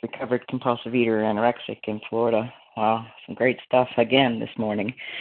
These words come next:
You know, such a short paragraph with powerful information, you know, powerful information. And, you know, one of the things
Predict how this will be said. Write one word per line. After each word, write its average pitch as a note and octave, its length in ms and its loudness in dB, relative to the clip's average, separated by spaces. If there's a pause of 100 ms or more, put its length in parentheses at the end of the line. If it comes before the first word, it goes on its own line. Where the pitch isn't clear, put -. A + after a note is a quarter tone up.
(180)
You C3+ 60 4
know, C3+ 80 8 (100)
such D3+ 160 6
a A#2+ 60 0 (120)
short C#3+ 260 6
paragraph G#2 500 8 (100)
with G2+ 100 -6 (480)
powerful G#2+ 500 2
information, G#2 800 -2 (200)
you G2+ 80 -4
know, F#2+ 260 -2
powerful B2+ 360 6
information. G#2 640 0 (800)
And, C#3+ 200 8
you D3+ 80 8
know, E3 120 12
one D#3+ 180 12
of D3 80 10
the D3 80 -4
things C#3+ 240 8